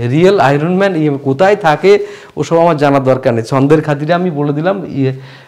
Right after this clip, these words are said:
রিয়েল, রিয়েল মানে হচ্ছে actually রিয়াল, রিয়াল আয়রন ম্যান,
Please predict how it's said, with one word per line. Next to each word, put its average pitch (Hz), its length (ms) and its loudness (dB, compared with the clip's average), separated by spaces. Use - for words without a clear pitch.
রিয়েল, 160 580 2
রিয়েল 156 340 2
মানে 185 240 2
হচ্ছে 185 320 0
actually 175 480 0
রিয়াল, 175 560 0
রিয়াল 165 420 2
আয়রন 143 380 4
ম্যান, 113 340 0